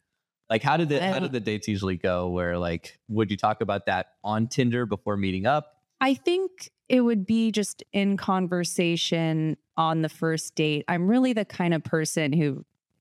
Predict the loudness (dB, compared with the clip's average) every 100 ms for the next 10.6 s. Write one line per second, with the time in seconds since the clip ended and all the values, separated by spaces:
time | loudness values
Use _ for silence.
0 | _ _ _ 0 0 2 0 2 2 -2
1 | -4 0 2 2 0 -4 -4 -2 -2 0
2 | 2 0 0 0 -2 -10 -12 -12 _ _
3 | _ _ -2 0 2 0 0 -2 -4 _
4 | _ _ _ _ 2 2 4 0 0 -2
5 | -2 -2 -2 0 0 0 -2 -2 -4 -4
6 | -2 -2 2 4 4 2 -4 -16 -2 0
7 | 0 0 -2 0 -2 -2 -2 0 0 0
8 | 0 -2 -2 -2 0 0 0 -2 -2 -2
9 | -2 -4 -2 -2 0 0 -2 -6 -2 0
10 | -2 -2 -2 0 0 -2